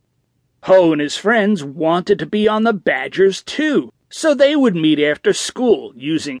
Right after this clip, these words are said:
every free minute they had to practice. Ho, Johnny, and their classmate Chester Brown developed a system of their own and built each other's weaknesses into strengths in hitting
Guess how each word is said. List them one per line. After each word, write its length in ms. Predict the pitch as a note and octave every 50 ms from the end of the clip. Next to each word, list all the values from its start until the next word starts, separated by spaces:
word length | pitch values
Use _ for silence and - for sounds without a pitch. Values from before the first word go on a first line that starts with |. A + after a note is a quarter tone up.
| - _
every 540 | - E3+ G3 A3+ A3+ G3 E3 E3+ D3 C3 B2+
free 440 | - - - E3 E3+ F3 F#3+ F#3+ F#3+
minute 420 | F#3 E3+ E3 F3 F3+ F3+ - -
they 200 | - D#3+ F3 F3
had 320 | D3+ D#3 D3+ D3+ D3+ C#3
to 120 | - F3+ E3+
practice. 680 | - - E3+ D#3 D3 C#3 - - C3+ G#2+ - - - - _ _ _ _ _ _ _
Ho, 600 | - - E3 E3 D#3 D3+ D3 D3 F3+ G#3+ A#3 G#3 E3+ F3 D3+
Johnny, 560 | B2 C3+ D#3+ E3 E3+ F3 E3 C#3 C#3 D#3+ D#3 - -
and 380 | E3 F#3+ B3 D4+ D#4+ D#4 C4+
their 160 | G#3 F3 D3+
classmate 720 | - - E3+ E3+ D#3+ E3 E3 - - G3 E3+ E3 D#3 -
Chester 420 | - - G3 F3+ - - - D#3 C#3+
Brown 640 | B2+ A#2 C3+ C#3 D#3 E3+ F#3+ F#3+ F#3 E3+ F3 F3+ - _
developed 600 | - C#4 C4+ C4+ D4+ D4 D4+ D#4+ D#4+ - _ -
a 80 | C#4
system 560 | G#3+ - - - A#3 A3 - - - A3+ G#3 G#3
of 100 | G3+ F3+
their 280 | G3+ G#3 G#3 G#3+ G#3+
own 420 | G#3 A3 A#3 A#3 G#3 E3 G#3+ - - - - _ _ -
and 300 | G3 G#3 G3+ F3 C#3+ _
built 320 | C#4 E4+ F#4 F#4 C#4 -
each 240 | D#4 D4+ C#4 A3 C4
other's 360 | C4 A#3 A3 G#3+ G3 F3 -
weaknesses 840 | D#3+ D#3 F3+ B3+ C#4 A#3 A3+ - E3+ C#3+ - - D3 C#3+ D#3 D3 - - _
into 340 | - C#3 C3+ B2 - - D3
strengths 840 | C#3 - - - - - - E3+ F#3 F3 D#3 B2 A2+ - - - - - _
in 160 | F#3+ G#3 A3
hitting 540 | F#3+ - - - B3 - - G3+ C3+ B2 A2+